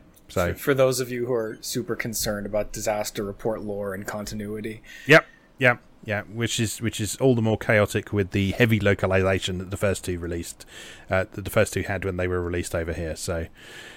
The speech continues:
Speaker 1: yeah, that's gonna be interesting. Um, I'm all for more Disaster Report, uh, because, yeah, I mean, well, I've, I've talked to, at length about how much I like Disaster Report four, despite its numerous issues. But, uh,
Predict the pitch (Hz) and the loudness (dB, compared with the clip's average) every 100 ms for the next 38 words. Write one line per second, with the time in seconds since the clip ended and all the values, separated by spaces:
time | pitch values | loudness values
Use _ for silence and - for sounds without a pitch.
0 | - 175 151 160 147 117 107 - - 165 | 8 10 12 8 6 4 2 2 4 4
1 | - 123 127 131 - 151 180 143 143 131 | 2 6 8 8 6 8 8 8 6 6
2 | 131 110 120 131 - 123 139 160 - - | 6 6 6 6 6 4 8 6 4 -16
3 | - 117 117 113 104 113 113 107 - - | 0 6 8 8 6 2 2 2 0 -6
4 | - 127 113 - 101 98 101 95 - - | 4 4 4 0 -4 0 0 -2 -8 -6
5 | 95 82 - 95 - - 104 87 - 107 | -4 -4 -6 -6 -6 -8 -6 -2 2 0
6 | - 110 127 135 120 113 101 110 104 95 | 2 0 4 4 6 2 4 0 0 0
7 | 98 98 - 95 98 95 95 95 - 98 | -2 -2 -2 -2 -2 -2 -2 -2 -2 -6
8 | 90 95 - 101 92 92 85 - 90 - | -6 -10 -6 -4 -4 -6 -8 -4 -4 -6
9 | - 107 101 98 - 107 127 131 - 110 | -6 0 2 2 0 -2 2 0 0 -4
10 | - - 117 | -4 0 0